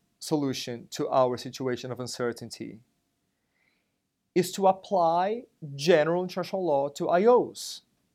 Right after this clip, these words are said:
unless, of course, otherwise is provided. Say, we could have, of course, uh,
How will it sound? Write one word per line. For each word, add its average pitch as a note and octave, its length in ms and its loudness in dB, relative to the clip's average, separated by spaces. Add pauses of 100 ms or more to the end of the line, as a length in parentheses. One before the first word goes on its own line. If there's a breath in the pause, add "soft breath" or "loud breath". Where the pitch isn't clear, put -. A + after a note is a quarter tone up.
unless, G#3 360 4
of A#3+ 100 -2
course, F#3+ 480 0
otherwise F3 400 4
is D#3+ 80 -10
provided. G#3 640 0 (1500 soft breath)
Say, C3+ 380 2 (640)
we C#3+ 120 -2
could G#3 200 4
have, G#3+ 500 2
of C#3 160 -2
course, C#3 460 0
uh, C3+ 420 0